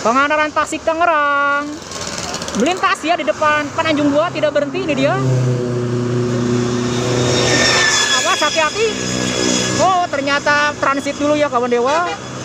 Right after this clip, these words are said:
Atau seperti apa, atau terlewati, gimana ma-, maksudnya ini dia. Tiga E dua enam empat Tasik Tangerang berhenti ya di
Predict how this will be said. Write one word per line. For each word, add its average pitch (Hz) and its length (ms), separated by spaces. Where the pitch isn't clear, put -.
Atau 240 320
seperti 240 320
apa, 294 400
atau - 160
terlewati, 240 800
gimana 254 480
ma-, 277 160
maksudnya 254 400
ini 269 140
dia. 320 240
Tiga 269 240
E 302 160
dua 269 160
enam 277 240
empat 339 300
Tasik 269 180
Tangerang 285 400
berhenti 269 480
ya 302 80
di 220 140